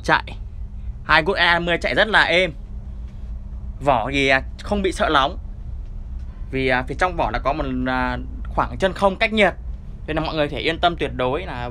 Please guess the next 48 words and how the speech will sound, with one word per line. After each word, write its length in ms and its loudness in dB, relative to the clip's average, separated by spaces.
được, 180 0
mặc 200 2
dù 200 2
là 120 4
vỏ 200 4
hợp 240 0
kim 240 0
nhưng 140 0
mà 80 4
nhiệt 240 4
sẽ 100 -4
không 160 0
thể 140 0
truyền 200 2
ra 80 4
bên 160 2
ngoài 240 6
được. 220 2
Vì, 180 0
à, 120 2
phía 160 -2
bên 160 4
trong 340 4
của 100 0
lồi 360 4
giữa 260 2
lớp 160 2
vỏ 320 8
và 80 2
lớp 120 6
lòng 220 6
lồi 220 6
đã 100 0
có 160 4
một 160 -2
khoảng 280 -2
chân 160 2
không 280 2
để 320 -2
chống 220 0
nóng. 260 2
Chúng 140 -4
ta 120 4
mở 260 2
ra 140 2
xem 180 -4
bên 80 -2
trong. 340 2